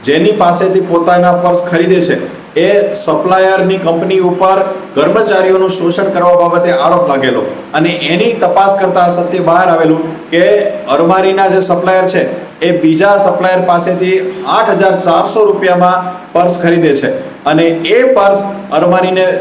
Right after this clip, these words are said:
બાવીસ થી ત્રેવીસ હજાર રૂપિયામાં વેચે છે અને એ જ પર્સ, એ બાવીસ હજાર રૂપિયાનું પર્સ અર્માનીના સ્ટોર ઉપર તમને એક થી દોઢ લાખ રૂપિયામાં મળે છે.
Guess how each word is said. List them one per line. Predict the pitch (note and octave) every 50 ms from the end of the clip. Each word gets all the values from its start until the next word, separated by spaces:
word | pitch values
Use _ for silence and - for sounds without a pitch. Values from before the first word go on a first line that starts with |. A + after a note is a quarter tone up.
| - B2+
બાવીસ | C3+ D#3+ E3+ F#3+ - - - - -
થી | F#3+ F3
ત્રેવીસ | E3+ D#3+ E3 F3+ F#3+ F#3 - F3
હજાર | D#3+ D#3+ E3+ E3+
રૂપિયામાં | E3 E3 E3 D#3+ D#3 C#3
વેચે | C#3 C#3+ C3+ C#3 C3
છે | B2+ - A2+ F#2+ - - - - - -
અને | C#3+ D3+ D#3+ E3
એ | E3 E3 D#3 F3 G#3 A#3 G#3+
જ | - - -
પર્સ, | - F3+ F#3+ F3+ - - - - - - - - - - - - - D3
એ | F3 G#3+ A#3+ -
બાવીસ | F3+ F3 F3+ - G#3 - F3
હજાર | E3 D#3+ F3 F3 F3 F3 F3 - -
રૂપિયાનું | C#3 D3 - F3+ F3+ F3 F3 F3 F3 F3 F3
પર્સ | E3+ E3+ F3 F3+ F3 - F3 - - - - - B2+
અર્માનીના | C#3 E3 F3 F3+ F#3+ F#3 F#3 F#3+ F#3 F3+ F3
સ્ટોર | F3+ F3 F3 F3+ F3
ઉપર | E3+ - F3+ F3 F3+
તમને | F3 E3+ E3 E3+ E3+ E3+
એક | - C#3 D3 E3 E3+ E3 E3
થી | F3 F3 F3 F3 E3+ F3 - B2
દોઢ | B2 D#3 F3+ F3+ E3+
લાખ | E3+ E3 D#3+ D#3+
રૂપિયામાં | D#3 D#3 - D#3+ D#3 D3+ D3+ D3 C3
મળે | B2+ B2+ C3 A#2+
છે. | - - -